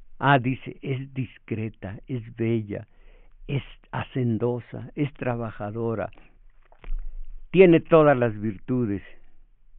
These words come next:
De pronto ve a esa joven con otro, con un, con el novio, y van muy acaramelados.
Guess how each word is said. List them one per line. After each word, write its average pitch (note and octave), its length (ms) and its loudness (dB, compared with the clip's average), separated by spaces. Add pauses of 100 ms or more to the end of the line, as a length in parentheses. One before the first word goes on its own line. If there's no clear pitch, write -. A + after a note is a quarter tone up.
(580)
De C3+ 180 0
pronto F#3 680 4 (360)
ve C#3+ 380 2
a B2 220 4
esa B2+ 300 2
joven C#3 540 2 (880)
con D3+ 240 10
otro, F3 260 2
con E3 280 6
un, G#3 420 2
con D#3 220 12
el C#3+ 200 10
novio, A#2+ 500 8 (920)
y C3+ 100 2
van C3+ 220 6
muy C3+ 240 6
acaramelados. F#2 960 -2